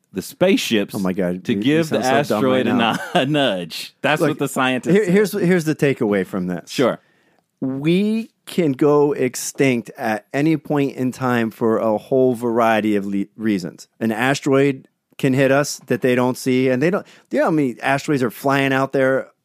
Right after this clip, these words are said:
Speaker 2: all the time that they have no idea where they're going, where they're coming from? They see 'em at a last second. One comes from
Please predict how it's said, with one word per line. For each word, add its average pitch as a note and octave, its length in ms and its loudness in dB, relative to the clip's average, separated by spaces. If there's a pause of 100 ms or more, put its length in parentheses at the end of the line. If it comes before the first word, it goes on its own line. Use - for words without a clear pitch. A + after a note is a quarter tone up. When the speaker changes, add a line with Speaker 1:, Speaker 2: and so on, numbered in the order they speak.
Speaker 2:
all C#3 200 2
the C#3+ 40 0
time B2+ 480 0 (240)
that B2 120 -4
they C#3 100 2
have B2+ 180 0
no B2+ 520 2 (180)
idea C3 340 2
where C3 240 2
they're C#3+ 120 0
going, C3+ 340 2
where B2+ 120 2
they're B2+ 100 0
coming C3 200 -2
from? C3 220 -2
They A#2+ 80 0
see C#3 160 -4
'em C3 100 -2
at B2 120 0
a - 20 2
last B2+ 240 0
second. B2+ 300 -2 (160)
One C#3+ 180 0
comes C3+ 240 0
from B2+ 320 -2